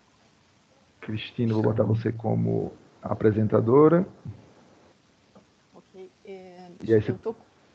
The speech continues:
Speaker 2: eu tô com dois monitores, eu não sei se mudou os dois. Deixa eu tentar apresentar aqui.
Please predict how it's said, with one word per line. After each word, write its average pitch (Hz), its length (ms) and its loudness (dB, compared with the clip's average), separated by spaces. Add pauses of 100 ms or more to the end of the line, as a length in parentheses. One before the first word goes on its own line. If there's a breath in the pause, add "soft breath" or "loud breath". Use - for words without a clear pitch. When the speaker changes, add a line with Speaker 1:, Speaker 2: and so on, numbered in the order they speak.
(140)
Speaker 2:
eu 190 80 -14
tô 214 120 -8
com 233 320 -8
dois 202 760 -8
monitores, 196 720 -12
eu 180 60 -16
não 180 120 -16
sei 185 200 -20
se - 120 -20
mudou 190 220 -16
os 185 80 -12
dois. 147 140 -14
Deixa - 160 -20
eu - 20 -20
tentar - 220 -14
apresentar 170 400 -20
aqui. - 120 -20